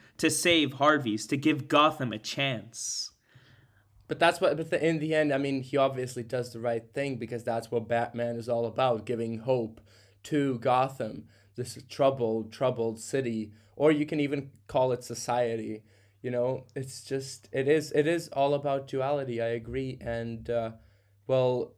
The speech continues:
Speaker 2: I think, I think that these guys here, Nolan with Heath Ledger,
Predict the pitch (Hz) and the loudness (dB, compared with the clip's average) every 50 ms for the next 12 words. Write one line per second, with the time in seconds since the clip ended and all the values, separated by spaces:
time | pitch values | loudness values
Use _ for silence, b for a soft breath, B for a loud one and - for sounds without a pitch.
0 | _ - 123 135 135 135 - 147 139 135 127 123 - - 123 123 120 123 - 135 | _ -4 -2 -2 -2 -2 -2 -2 -2 -2 -2 -4 -6 -2 -2 -2 -2 -2 -4 -6
1 | 127 127 127 - - 117 113 113 - 127 127 127 113 - - 120 120 123 123 120 | -6 -6 -6 -4 -6 -6 -6 -6 -8 -6 -6 -6 -6 -4 -2 0 0 0 0 -2
2 | 117 - - 131 120 120 117 113 117 117 117 117 123 123 123 120 120 117 110 - | -4 -8 -6 -2 0 0 0 0 -2 0 0 0 0 0 0 -2 -2 -4 -6 -6
3 | 110 120 120 117 113 117 - - 123 120 117 - 117 120 120 110 110 117 117 113 | -4 -4 -4 -4 -6 -8 -12 -10 -8 -8 -8 -4 -2 -2 -2 -2 -2 -2 -2 -2
4 | 110 110 113 | -2 -4 -6